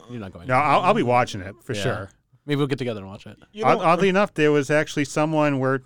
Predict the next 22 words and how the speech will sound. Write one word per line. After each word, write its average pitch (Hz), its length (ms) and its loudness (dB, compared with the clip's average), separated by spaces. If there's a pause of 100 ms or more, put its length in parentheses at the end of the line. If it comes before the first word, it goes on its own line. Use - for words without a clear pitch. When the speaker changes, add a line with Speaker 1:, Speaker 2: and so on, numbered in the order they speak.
(100)
Speaker 2:
in 120 160 -8
Bridgewater, 117 480 -6
there 110 80 -4
was 110 100 -6
someone 127 200 -6
at 123 80 -10
Bridgewater 131 380 -4
State 143 240 -6
that 117 100 -8
took - 180 -10
part 120 160 -4
in 113 60 -6
a 113 60 -8
War 113 200 -4
Games 113 320 -8
match 117 240 -8
a 127 40 -10
couple 131 220 -8
years 151 220 -6
ago. 113 200 -8
Speaker 1:
Oh, 143 40 -6
wow. 143 260 -10